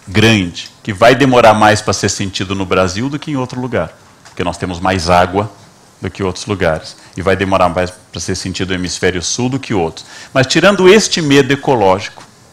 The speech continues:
que eu não sei se é reversível, não tenho dados para dizer isso, eu sou otimista quanto a uma série de coisas, porque continuo achando que as pessoas que acham que os jovens são piores que no passado são apenas pessoas que envelheceram.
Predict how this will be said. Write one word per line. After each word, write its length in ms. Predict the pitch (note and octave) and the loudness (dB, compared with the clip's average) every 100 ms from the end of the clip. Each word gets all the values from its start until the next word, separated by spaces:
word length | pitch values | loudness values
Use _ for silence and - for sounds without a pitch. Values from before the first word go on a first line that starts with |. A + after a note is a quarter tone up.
| _ - _ _ _ _ _ | _ -20 _ _ _ _ _
que 60 | - | -6
eu 60 | F#2+ | -4
não 120 | F#2+ | -2
sei 240 | - A2+ | 0 -2
se 120 | G#2+ | -2
é 40 | G2+ | -2
reversível, 640 | G2 F2+ F2 - A2+ G2 | 0 0 -4 -2 -4 -4
não 80 | F2 | -8
tenho 240 | F2 G2 | -6 -8
dados 320 | E2+ F2 F#2 - | 0 2 2 -2
para 120 | F#2 | -8
dizer 340 | F2 E2+ F#2 | -8 -6 -6
isso, 180 | A2 - | -6 -4
eu 80 | B2 | -4
sou 220 | - D3 | -2 0
otimista 800 | C#3+ - A2+ G#2+ B2 - - E3+ - - - | 0 0 0 2 0 0 0 0 -2 -20 -18
quanto 200 | - D3 | -6 -4
a 20 | D3+ | -2
uma 140 | C3 | -2
série 300 | - E3 F3 | 0 0 0
de 120 | C3 | -4
coisas, 300 | - F#2+ F2 | -6 -8 -8
porque 280 | - B2 D3 | -8 -4 -4
continuo 640 | C#3 E3 C#3+ D#3+ E3+ B3 | 0 0 0 0 2 4
achando 680 | G3 - - D3+ C#3 C#3+ D3 - - _ _ - | 4 2 0 2 4 2 -4 -10 -20 _ _ -4
que 100 | G2 | -2
as 180 | G2+ | -2
pessoas 680 | - F3 - - D#3+ D#3+ C#3+ | -2 -2 -2 -2 -2 -2 -4
que 220 | - - | -6 0
acham 340 | G#2 F2 - - _ _ _ _ _ _ | 2 2 -2 -14 _ _ _ _ _ _
que 80 | - | -12
os 100 | F2+ | -10
jovens 440 | F2 G#2+ G#2+ G2+ | 2 4 4 2
são 180 | F#2+ G2+ | -4 -6
piores 400 | F#2 G2 F#2 F#2 | -4 0 0 0
que 100 | - | -4
no 100 | F#2+ | -10
passado 520 | E2+ F2+ - G#2+ B2+ C3 | -4 -4 0 0 0 -2
são 300 | - C#3 D3 | -6 -2 -2
apenas 400 | B2 A#2+ B2 A#2 | -4 -6 -6 -8
pessoas 440 | G2 - - G2+ | -10 -10 -10 -10
que 120 | - | -10
envelheceram. 600 | G#2 G2+ G#2 - - - | -8 -8 -8 -10 -12 -12